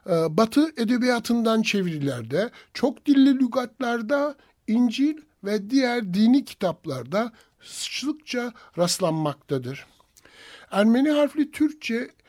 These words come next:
ilk kitap Mıhitaristler Birliği'nin kurucusu Mıhitar Sepastatsi'nin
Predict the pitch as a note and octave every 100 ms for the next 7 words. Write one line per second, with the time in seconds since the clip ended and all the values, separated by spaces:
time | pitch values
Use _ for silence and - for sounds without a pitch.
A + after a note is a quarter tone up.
0 | _ _ B3 A#3+ - F3+ F#3 G#3+ - _
1 | _ _ F3 - G#3 G#3 G#3 - A3+ A3+
2 | F#3 F3 D#3 D3+ C#3 B2+ D#3 F4 - _
3 | _ - B3 A#3+ F3+ D3+ - D3 A3 -
4 | _ - F#3+ A3+ A3+ C4 B3+ - A3 B3+
5 | C#4 - E3 - A#2+ A2+ G3